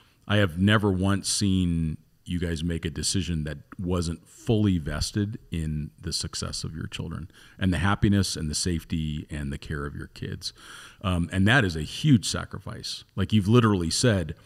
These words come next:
"This is now the most important thing in my life." And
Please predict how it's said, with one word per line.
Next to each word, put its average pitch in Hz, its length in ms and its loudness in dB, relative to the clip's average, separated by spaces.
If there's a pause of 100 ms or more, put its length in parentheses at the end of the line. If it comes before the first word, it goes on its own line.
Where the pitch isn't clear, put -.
(160)
"This 127 380 6
is 101 180 0
now 95 240 0
the 90 100 0
most 92 340 0
important 90 460 -2
thing 90 200 -2
in 82 80 -2
my 76 160 -4
life." 82 480 -4 (480)
And 87 460 -2